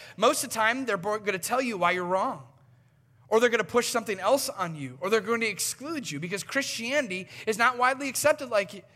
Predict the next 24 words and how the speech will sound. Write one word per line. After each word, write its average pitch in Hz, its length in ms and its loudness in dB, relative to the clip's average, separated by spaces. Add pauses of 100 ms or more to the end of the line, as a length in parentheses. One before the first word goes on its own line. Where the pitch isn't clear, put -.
(220)
it 156 60 -8
used 165 260 -4
to 147 80 -8
be. 135 300 -18 (200)
The 160 80 -4
same 240 480 4
is 226 460 -6
true 233 340 0
for 233 140 -6
the 214 80 -2
church 233 280 -2
in 190 60 -8
Ephesus. 202 560 -4 (500)
And 320 140 8
we 330 80 2
live 254 180 6
in 247 80 0
a 240 60 2
culture 262 420 2
where 220 140 4
materialism, 285 720 0
sexuality, 269 680 2
it's 277 220 0
all 320 580 8